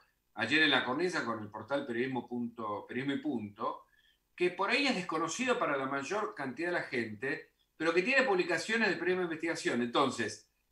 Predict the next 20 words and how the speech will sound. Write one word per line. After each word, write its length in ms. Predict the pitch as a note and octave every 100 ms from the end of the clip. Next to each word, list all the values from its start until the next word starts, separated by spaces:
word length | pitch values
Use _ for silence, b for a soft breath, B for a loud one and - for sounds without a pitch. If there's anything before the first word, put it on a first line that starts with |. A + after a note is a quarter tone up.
| _ -
me 160 | C3+
parece 500 | C3+ D#3+ G#3+ G#3+ G3
que 140 | F#3 G3+
hay 240 | G3 -
todo 340 | - A3 G#3+
un, 320 | F#3 E3+ D#3 -
una, 400 | D#3 E3 D#3+ - -
un 140 | D3+
trabajo 480 | D3+ D#3 F3+ F3+ D#3+
también 680 | D#3+ E3 F3 F#3 F#3+ G3+ - b b _ _ _ _
para 280 | B2+ C3 C3
legitimar 680 | C3 B2+ C#3 D3 D#3 C#3 B2+
a 120 | B2
pequeños 540 | C#3 C#3 F#3+ G3 F#3+
medios 560 | F#3+ G3+ E3 C#3+ B2+ -
y 60 | B2
el 100 | B2
trabajo 540 | C3+ E3 D#3 - B2
de 140 | A2+
periodistas 840 | A2 A#2 B2+ D3 - - G2+ -